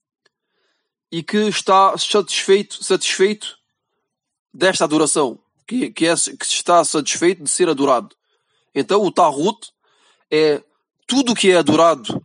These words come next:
além de Allah, todas as, todo, tudo que é divindade que é adorada além de Allah e que está satisfeita desta adoração, que está satisfeita de ser adorada, esta divindade. Isto é o que é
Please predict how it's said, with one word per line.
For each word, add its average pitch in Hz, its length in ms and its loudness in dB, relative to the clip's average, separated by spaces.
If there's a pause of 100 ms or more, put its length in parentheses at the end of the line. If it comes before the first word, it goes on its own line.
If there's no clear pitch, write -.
além 156 280 0
de 180 60 0
Allah, 160 440 2 (960)
todas 180 240 0
as, 160 100 -2
todo, 190 280 -2
tudo 196 220 -6
que 196 100 0
é 175 40 0
divindade 160 720 0 (220)
que 156 140 0
é 160 40 4
adorada 156 580 2 (180)
além 170 320 2
de 170 60 2
Allah 165 440 4 (260)
e 190 140 -4
que 254 360 0 (540)
está - 320 0
satisfeita 202 800 0 (1160)
desta 170 280 -2
adoração, 156 540 2
que 208 280 -2 (200)
está 180 240 -2
satisfeita 196 580 0
de 156 80 -6
ser 196 240 0
adorada, 135 560 0
esta 127 240 -10
divindade. 113 480 -6 (460)
Isto - 160 -6
é 175 40 2
o 156 80 0
que - 140 -2
é 175 200 -2